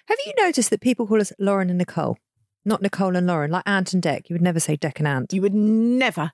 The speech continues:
Speaker 2: say Dec and Ant.
Speaker 1: So are we now Lauren and Nicole?
Speaker 2: I
Speaker 1: Is
Speaker 2: don't
Speaker 1: that
Speaker 2: know.
Speaker 1: set
Speaker 2: You
Speaker 1: in
Speaker 2: would
Speaker 1: stone?
Speaker 2: never say Susanna and Trini.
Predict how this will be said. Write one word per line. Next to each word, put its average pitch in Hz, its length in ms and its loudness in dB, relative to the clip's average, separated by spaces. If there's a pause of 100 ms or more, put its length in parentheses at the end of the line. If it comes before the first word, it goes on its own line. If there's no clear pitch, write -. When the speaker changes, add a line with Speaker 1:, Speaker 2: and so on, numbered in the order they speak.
Speaker 2:
say 185 180 0
Dec - 200 -2
and 180 80 0
Ant. 151 280 -4
Speaker 1:
So 240 140 0
are - 20 4
we 302 160 0
now 269 220 2
Lauren 214 320 2
and 196 80 2
Nicole? 180 320 -2
Speaker 2:
I 156 40 2
Speaker 1:
Is - 60 -2
Speaker 2:
don't 233 200 0
Speaker 1:
that 196 60 0
Speaker 2:
know. 160 80 0
Speaker 1:
set 196 120 0
Speaker 2:
You 269 80 0
Speaker 1:
in 269 40 0
Speaker 2:
would 277 100 0
Speaker 1:
stone? 285 240 2
Speaker 2:
never 294 240 0
say 240 180 2
Susanna 214 380 0
and 196 120 2
Trini. 147 340 -2